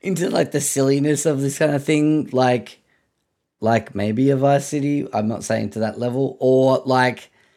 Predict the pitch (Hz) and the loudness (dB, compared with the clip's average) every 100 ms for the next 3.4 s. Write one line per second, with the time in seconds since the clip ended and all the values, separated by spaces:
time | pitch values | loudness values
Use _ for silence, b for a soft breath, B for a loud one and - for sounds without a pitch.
0 | _ _ _ _ 160 175 190 190 180 175 | _ _ _ _ 2 4 4 2 2 2
1 | 170 - _ _ - - - - _ _ | -2 -18 _ _ -20 -20 -20 -20 _ _
2 | 127 - 147 123 143 135 139 147 147 147 | -12 -2 0 2 2 0 2 0 2 0
3 | 135 135 127 | 2 0 0